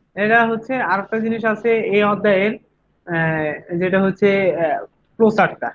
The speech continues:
কটনের যে একটা ফ্লোচার্ট আছে, এই ফ্লোচার্টটাও কিন্তু, আহ, আপনার দুই দিকে আসে, যেটা হচ্ছে রচনামূলক এবং সংক্ষিপ্ত।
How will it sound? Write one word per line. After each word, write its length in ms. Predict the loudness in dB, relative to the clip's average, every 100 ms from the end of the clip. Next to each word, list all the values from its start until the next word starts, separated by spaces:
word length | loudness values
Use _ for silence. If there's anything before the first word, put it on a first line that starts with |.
| _ _ _ _ _ _ _ _ _ _ _ _ _ _ _ _ _ -2
কটনের 380 | 0 2 0 2
যে 100 | 0
একটা 240 | 2 0 0 0 2
ফ্লোচার্ট 340 | 0 2 4
আছে, 240 | 4 2 -2 -2 -10 -4
এই 140 | 0 2
ফ্লোচার্টটাও 500 | 2 2 2 2 0
কিন্তু, 380 | 2 0 0 0 -2 -4 _ _ _ _ 0
আহ, 220 | 2 4 2
আপনার 300 | 2 0 2
দুই 160 | 2 4
দিকে 400 | 4 4 4 6
আসে, 300 | 4 0 -16 -20 _ -10
যেটা 260 | -6 -4
হচ্ছে 180 | -2 -2
রচনামূলক 720 | 0 0 0 0 2 0 4
এবং 260 | 4 6 4 0 _ _
সংক্ষিপ্ত। 480 | 0 2 2 -2